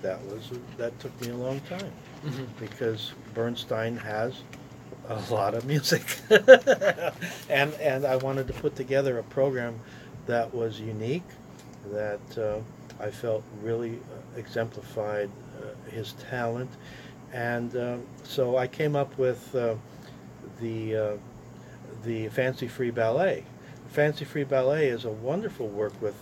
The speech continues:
Speaker 1: it's very jazzy, it's, it's really fun. Uh, it lasts about a half an hour, uh,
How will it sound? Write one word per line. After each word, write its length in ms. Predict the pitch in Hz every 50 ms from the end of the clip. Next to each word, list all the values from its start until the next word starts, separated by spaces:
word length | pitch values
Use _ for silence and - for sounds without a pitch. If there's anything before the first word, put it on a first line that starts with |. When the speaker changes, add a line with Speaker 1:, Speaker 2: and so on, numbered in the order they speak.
| - - -
Speaker 1:
it's 160 | 107 - -
very 280 | - 107 117 120 123 117
jazzy, 760 | 113 - - 104 104 117 123 120 110 131 123 123 120 120 113 117 - - - - - - - -
it's, 360 | 113 107 110 - - - - - -
it's 200 | 113 104 - -
really 340 | 123 131 151 156 127 113 107
fun. 500 | 113 - - 104 98 101 104 110 127 139 - - - - - - - - - - 113
Uh, 220 | 110 107 107 104 104 - - - - - - - -
it 180 | 120 117 117 120 -
lasts 320 | 131 120 117 117 110 - -
about 260 | 107 117 110 110 110
a 40 | 98
half 300 | - 110 110 107 - 110
an 100 | 101 101
hour, 360 | 101 101 104 113 127 151 156 - - - - - - - - - -
uh, 260 | 131 120 120 120